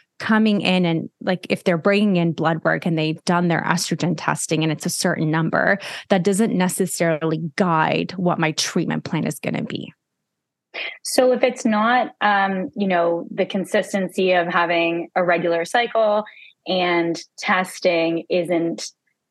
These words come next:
Speaker 2: the best way to know whether you're going through perimenopause or menopause, what are the best signs so that you're
Speaker 1: It's
Speaker 2: sure that it's linked to that and not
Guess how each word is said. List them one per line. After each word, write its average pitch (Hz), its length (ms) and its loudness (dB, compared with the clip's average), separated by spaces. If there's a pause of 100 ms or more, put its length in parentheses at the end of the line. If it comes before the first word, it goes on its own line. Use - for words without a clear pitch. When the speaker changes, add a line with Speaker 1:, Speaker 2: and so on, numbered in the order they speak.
(120)
Speaker 2:
the 180 200 2
best - 320 2
way 165 220 4
to 180 120 0
know 165 500 2
whether 160 540 0 (180)
you're 170 140 -2
going 165 240 2
through 160 420 2
perimenopause 160 600 2
or 165 60 -2
menopause, 165 400 0 (580)
what 185 380 2
are 185 180 4
the 175 80 4
best 165 400 0
signs 165 520 -2 (420)
so 175 240 -2
that 165 240 2
you're 165 220 2
Speaker 1:
It's 160 80 -4
Speaker 2:
sure 180 300 0
that 165 360 0
it's 185 200 -2
linked 170 300 -2
to 185 60 -2
that 160 240 2
and 160 200 -2
not 160 500 0